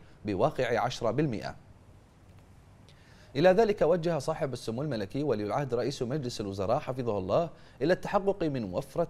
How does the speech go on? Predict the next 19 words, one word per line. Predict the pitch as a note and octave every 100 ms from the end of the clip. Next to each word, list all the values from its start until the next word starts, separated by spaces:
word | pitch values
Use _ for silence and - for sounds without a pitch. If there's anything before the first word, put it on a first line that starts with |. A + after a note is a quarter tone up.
| C#3+
السلع | - B2+ C#3+ C#3
الاستهلاكية | A#2 C3 D3+ C#3 B2+ D#3 A2
الكافية | F#2 - C#3+ - G#2+
للمواطنين | C#3 C3 A#2 A2 G2+ G#2+ F#3 - - - -
ومواصلة | F2 D#2+ - C3+ C3+
الرقابة | B2 B2+ D3+ A2+ C3+
لتكون | D#3 C3+ A#2 C3+ D#3+
هذه | D3+ C3+ A#2+
السلع | A2 - A2 C#3+
متوازنة | C#3+ C#3 C#3 C#3+ G#2 G#2 D#3+ - - - C#3+
من | A#2+
حيث | - D#3 C#3 C#3+
الجودة | A#2+ A#2 D3 A2 D3 - - -
والسعر، | A2 - A2+ D3 D#3+ - -
وبخاصة | C#3 D#3+ D#3+ F3+ D3+ E3+
في | C#3+
ظل | A2+ D#3+
التطورات | B2+ - D3+ B2+ G#2 D3+ D#3
العالمية | C3 C3+ C#3 D#3 G#2+ C#3